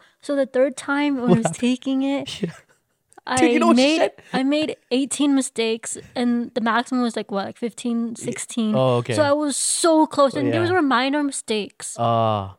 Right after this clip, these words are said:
Speaker 1: So I was
Speaker 2: the
Speaker 1: like,
Speaker 2: funniest thing was the
Speaker 1: "Ugh."
Speaker 2: third time she's like,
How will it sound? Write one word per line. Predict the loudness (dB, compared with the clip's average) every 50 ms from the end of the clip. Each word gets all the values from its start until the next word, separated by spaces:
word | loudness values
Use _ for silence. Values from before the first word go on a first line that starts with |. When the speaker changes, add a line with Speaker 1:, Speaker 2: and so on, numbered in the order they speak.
| _ -16
Speaker 1:
So | -6 -2 2 2
I | 4
was | 4 4 4 4 4
Speaker 2:
the | 6
Speaker 1:
like, | 6
Speaker 2:
funniest | 8 8 6 6 4 2
thing | 0 0 4
was | 4 6 6
the | 4 4
Speaker 1:
"Ugh." |
Speaker 2:
third | 4 2 2 2
time | 0 0 0
she's | -2 -4 -4 0
like, | 0 0 0 0 -4